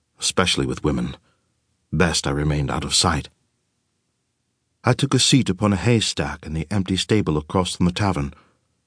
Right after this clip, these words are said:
A welcome breeze kicked up, thankfully rushing out the thick,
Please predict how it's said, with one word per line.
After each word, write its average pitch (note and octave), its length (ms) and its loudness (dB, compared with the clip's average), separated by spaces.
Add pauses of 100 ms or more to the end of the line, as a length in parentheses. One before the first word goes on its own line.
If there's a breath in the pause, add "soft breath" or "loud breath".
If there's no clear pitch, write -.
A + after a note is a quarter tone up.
(240)
A - 40 -6
welcome D#2+ 400 -2
breeze E2 360 2
kicked - 260 -8
up, D2 220 -8 (180 soft breath)
thankfully E2 560 0
rushing E2 460 0
out E2 240 -4
the D#2 100 -6
thick, F2+ 240 -2